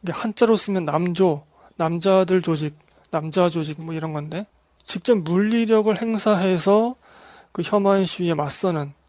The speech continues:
그들 행진하는데 앞에 가서 드러눕고 혹은 혐한 시위에 참여했던 참가자들 개개인을 겁을 주고 뭐 이런 거죠. 이렇게 말만 하니까 굉장히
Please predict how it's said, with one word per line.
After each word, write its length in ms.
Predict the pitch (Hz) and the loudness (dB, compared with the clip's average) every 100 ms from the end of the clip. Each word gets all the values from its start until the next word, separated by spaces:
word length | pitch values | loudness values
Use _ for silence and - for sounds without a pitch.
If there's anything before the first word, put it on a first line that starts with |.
| - | -8
그들 180 | 170 185 | -4 -2
행진하는데 560 | 233 220 220 196 175 | 0 2 2 2 2
앞에 220 | 147 - | -2 2
가서 280 | 190 170 151 147 - | 2 2 -2 -4 -8
드러눕고 800 | - 180 185 170 165 - 151 180 - _ _ | 0 2 4 2 0 0 0 0 -6 _ _
혹은 520 | 185 175 170 160 147 147 _ - | -2 2 0 0 -6 -12 _ -8
혐한 360 | - 208 202 | -2 2 2
시위에 220 | 185 196 | 2 0
참여했던 920 | 180 - 196 190 175 - 170 165 156 151 - | 0 -2 0 0 0 -2 -2 -4 -6 -8 -12
참가자들 760 | - 220 196 185 170 160 151 147 - _ | -10 -4 0 2 2 0 -2 -4 -10 _
개개인을 880 | - 170 170 175 170 160 160 147 147 - _ | -4 0 2 2 2 0 -2 -4 -8 -14 _
겁을 360 | - 170 196 196 | -2 2 4 4
주고 300 | 165 156 151 | 0 -2 -4
뭐 100 | 147 | -2
이런 220 | 170 202 | 0 2
거죠. 240 | 165 143 143 151 - _ _ - - | 0 0 -4 -8 -14 _ _ -20 -20
이렇게 140 | - 165 | -12 -2
말만 340 | 156 165 180 | 0 2 2
하니까 240 | 185 180 165 | 0 0 -2
굉장히 520 | 160 151 170 165 | -2 0 0 0